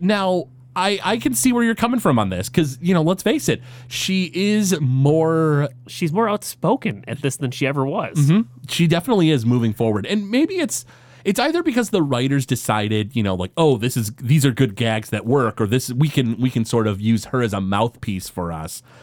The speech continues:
Speaker 1: you know, for our more progressive leanings or whatever. Or, I mean, maybe you're right. In the, in the Simpsons canon, so to speak,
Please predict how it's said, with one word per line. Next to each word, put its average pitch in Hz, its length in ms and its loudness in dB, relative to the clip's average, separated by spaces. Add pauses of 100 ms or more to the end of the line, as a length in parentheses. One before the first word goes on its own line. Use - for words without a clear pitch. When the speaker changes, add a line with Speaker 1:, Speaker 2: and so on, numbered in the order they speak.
(300)
Speaker 1:
you 107 80 0
know, 101 100 0
for 104 180 2
our 101 140 0
more 95 180 -2
progressive 95 640 -4
leanings 117 420 0
or 92 80 -2
whatever. 78 460 -6 (1040)
Or, 190 400 2 (920)
I - 80 -8
mean, 175 100 2
maybe 156 180 2
you're 190 100 2
right. 190 220 2
In 127 140 2
the, 123 200 0
in 135 80 4
the 135 80 4
Simpsons 220 460 0
canon, 165 600 0
so 113 180 0
to 101 60 0
speak, 101 380 -4